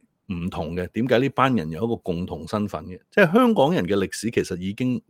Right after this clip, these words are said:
大致上出咗嚟，不過有陣時我好唔鍾意，點解我時時好似覺得係自己嘅使命咁樣要，要去，即係糾正榕樹頭講古佬嘅歷史，因為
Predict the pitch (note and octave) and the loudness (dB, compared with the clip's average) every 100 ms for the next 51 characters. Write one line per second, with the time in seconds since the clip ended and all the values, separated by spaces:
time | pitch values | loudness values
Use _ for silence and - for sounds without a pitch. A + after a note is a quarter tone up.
0 | A2+ _ - F#2+ F#2+ - G2+ F2+ E2 B2+ | -20 _ 0 0 -2 -8 -8 -8 -4 -2
1 | G#2+ F#2+ - F3 B2 G2+ F2+ - E2+ A#2 | 0 0 2 2 4 0 -4 -8 -6 -2
2 | C#3 C#3+ D#2+ C3+ C#3 G#2+ D3 E3+ C3+ - | -2 -4 -2 -2 0 -2 0 0 0 -2
3 | - E2+ E2+ _ - - _ - F3+ - | -6 -6 -8 _ -20 -20 _ 6 6 8
4 | C#3+ D3 E3+ E3 - G2+ B2 C#3+ B2 - | 8 8 8 6 4 -2 4 6 6 2
5 | - E2 E2 A#2 G2 E2 - _ _ _ | -4 -6 0 2 2 0 -10 _ _ _
6 | - A#2 D3 C#3+ A2+ - - _ _ - | 0 4 4 6 4 2 -20 _ _ -8
7 | C3 A#2 A2+ A2+ - _ _ _ - C#3 | 0 2 4 2 2 _ _ _ -2 6
8 | A#2 F#2 D#2+ _ _ _ _ - F2 G2 | 8 6 0 _ _ _ _ 0 2 4
9 | A2+ F#3 E3 A2 G2+ - A#2 F2 F2+ - | 4 4 4 0 0 -4 -4 -4 -6 -8
10 | G#2+ G2 - E2 D2+ F2+ G#2+ C#3 G#2 A#2+ | -6 -6 -6 -8 -8 -4 -4 -2 0 0
11 | F#2 B2 F2+ - G#2+ B2 D3 | 2 0 -2 -6 -4 -2 -2